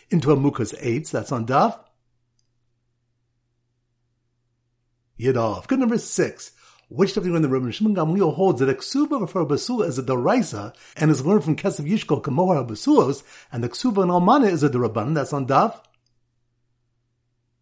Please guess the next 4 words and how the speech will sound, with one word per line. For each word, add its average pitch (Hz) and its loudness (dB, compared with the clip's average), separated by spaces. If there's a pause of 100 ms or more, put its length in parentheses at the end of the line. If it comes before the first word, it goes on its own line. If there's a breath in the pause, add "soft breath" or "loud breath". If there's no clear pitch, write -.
(960)
Yud. 113 -2
Good. 233 2
Number 254 0
seven. 131 -4